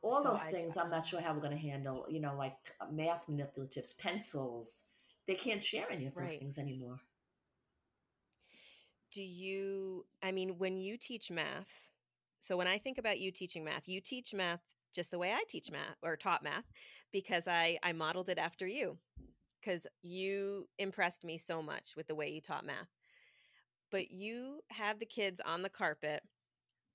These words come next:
Speaker 2: shoulder to shoulder, and you always use manipulatives. So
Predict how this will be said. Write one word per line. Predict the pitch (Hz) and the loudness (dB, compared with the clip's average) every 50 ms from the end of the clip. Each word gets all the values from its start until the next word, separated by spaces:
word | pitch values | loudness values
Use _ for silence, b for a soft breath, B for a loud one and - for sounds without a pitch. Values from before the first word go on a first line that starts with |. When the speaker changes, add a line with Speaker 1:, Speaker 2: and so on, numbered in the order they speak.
| _ _ _ _ _ _ | _ _ _ _ _ _
Speaker 2:
shoulder | - - - 190 185 226 | -4 -2 0 0 0 -2
to | 233 233 | -4 -2
shoulder, | - 160 - - 113 156 156 _ _ _ _ _ _ _ _ _ _ _ _ _ _ _ _ _ _ _ _ _ _ - | -4 -4 -4 -4 -8 -8 -12 _ _ _ _ _ _ _ _ _ _ _ _ _ _ _ _ _ _ _ _ _ _ -2
and | 175 175 175 | 0 0 0
you | 175 175 185 180 175 - - _ _ _ _ | -2 -2 -4 -4 -4 -6 -10 _ _ _ _
always | - 185 190 180 175 180 170 165 165 151 - | 4 4 6 6 6 6 6 6 4 0 -4
use | 160 160 147 | -6 -8 -6
manipulatives. | 160 160 151 147 - 147 139 139 143 - - - - - - - - _ _ _ _ _ _ _ _ _ _ _ _ _ _ _ _ _ _ _ _ _ _ _ _ _ _ _ _ _ | -6 -6 -6 -6 -6 -6 -6 -6 -6 -8 -10 -12 -12 -14 -16 -16 -18 _ _ _ _ _ _ _ _ _ _ _ _ _ _ _ _ _ _ _ _ _ _ _ _ _ _ _ _ _
So | - - - - 190 180 175 175 170 170 170 170 - | -8 -6 2 4 6 6 6 6 6 4 4 2 0